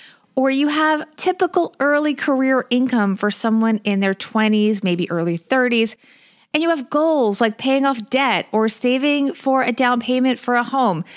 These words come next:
maybe you have young kids, you have age-appropriate financial realities, and that's okay.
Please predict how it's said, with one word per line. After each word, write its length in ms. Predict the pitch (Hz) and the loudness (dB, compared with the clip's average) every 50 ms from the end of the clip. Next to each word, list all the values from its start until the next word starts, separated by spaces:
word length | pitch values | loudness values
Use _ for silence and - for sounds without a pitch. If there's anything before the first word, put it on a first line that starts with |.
| - - _ _ | -20 -20 _ _
maybe 280 | - 170 175 175 170 202 | -2 0 0 0 2 0
you 80 | 220 | 0
have 120 | 226 220 214 | 0 0 0
young 240 | 247 240 240 247 240 | 0 0 0 0 -2
kids, 460 | - - 330 294 233 180 165 - - - - - - - - - _ _ | -2 0 0 0 0 0 -4 -8 -12 -18 -20 -20 -20 -20 -20 -20 _ _
you 160 | - 285 359 427 | -4 -2 -2 0
have 240 | 415 427 453 440 - - _ _ | 0 0 -2 -2 -2 -8 _ _
age-appropriate 760 | - 339 381 415 - 415 - - 349 349 330 370 349 311 254 | 0 0 2 2 0 0 0 0 -2 0 0 0 -2 -2 -2
financial 440 | - - 320 302 311 320 320 - 320 | -2 -2 -2 0 -2 -2 -2 -2 0
realities, 540 | 302 302 311 320 359 339 285 226 180 180 - | 0 2 2 2 2 2 2 2 2 2 2
and 120 | 240 247 | 2 0
that's 140 | 320 359 - | 0 0 -2
okay. 500 | 480 440 - - - 453 - - - - | -2 -2 -2 -4 -2 -2 -2 -2 -4 -8